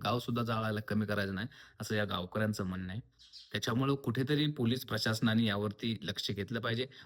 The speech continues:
पण मी शंभर टक्के सांगतो, आजचं आंदोलन हे होऊन देणार नाहीत पोलीस प्रशासन. ते टावर वगैरे चढणार असं बोलत होते, परंतु त्या ठिकाणी पोलीस अधीक्षक येणार आणि त्यांना हवी ती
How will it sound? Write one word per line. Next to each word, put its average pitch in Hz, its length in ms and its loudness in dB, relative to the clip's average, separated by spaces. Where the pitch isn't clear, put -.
पण - 120 -2
मी 175 80 2
शंभर 160 280 2
टक्के 160 180 0
सांगतो, 120 480 0
आजचं 117 320 -2
आंदोलन 123 380 4
हे 117 60 4
होऊन 107 360 2
देणार 120 260 2
नाहीत 113 180 2
पोलीस 110 280 -2
प्रशासन. 107 420 -2
ते 107 60 -2
टावर 110 360 2
वगैरे 110 400 2
चढणार 107 400 -2
असं 104 200 0
बोलत 120 260 -2
होते, 101 240 -4
परंतु 117 360 -2
त्या 110 100 2
ठिकाणी 107 320 2
पोलीस 104 300 0
अधीक्षक 107 420 0
येणार 107 280 0
आणि 135 260 -2
त्यांना 143 300 2
हवी 117 240 2
ती 143 340 -4